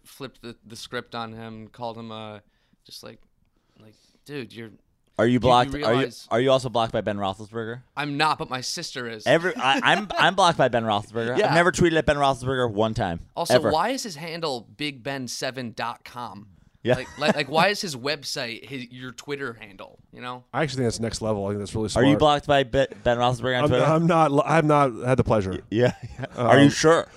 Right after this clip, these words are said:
Speaker 3: Well, my tweets are so innocuous <laughs> that he's probably like, "I'll let this guy slide."
Speaker 2: Yeah.
Speaker 3: <laughs>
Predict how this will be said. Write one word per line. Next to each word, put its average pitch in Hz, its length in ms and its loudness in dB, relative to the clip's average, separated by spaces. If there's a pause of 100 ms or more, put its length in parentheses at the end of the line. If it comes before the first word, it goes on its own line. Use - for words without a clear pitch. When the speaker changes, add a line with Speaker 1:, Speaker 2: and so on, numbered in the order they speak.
(120)
Speaker 3:
Well, 143 80 4
my 170 160 6
tweets 185 220 6
are 151 60 4
so 151 280 8
innocuous 117 520 4
<laughs> - 20 -6
that - 80 4
he's 139 140 6
probably 143 260 6
like, 131 200 4
"I'll 180 120 8
let 170 120 8
this 147 220 4
guy 117 140 2
slide." 104 380 -2
Speaker 2:
Yeah. 107 140 0
Speaker 3:
<laughs> 233 1200 2